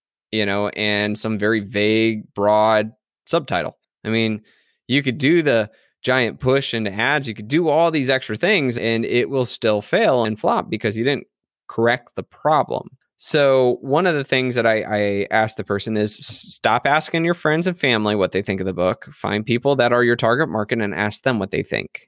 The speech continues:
And if they start asking you way too many questions, then obviously you're not delivering enough, whether that's in your cover, subtitle, title, and also your book description. Uh, those things are key.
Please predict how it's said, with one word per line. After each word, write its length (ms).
And 120
if 100
they 100
start 320
asking 400
you 100
way 160
too 160
many 160
questions, 680
then 120
obviously 560
you're 140
not 180
delivering 460
enough, 360
whether 220
that's 300
in 180
your 160
cover, 460
subtitle, 480
title, 360
and 120
also 240
your 160
book 280
description. 560
Uh, 60
those 200
things 220
are 60
key. 280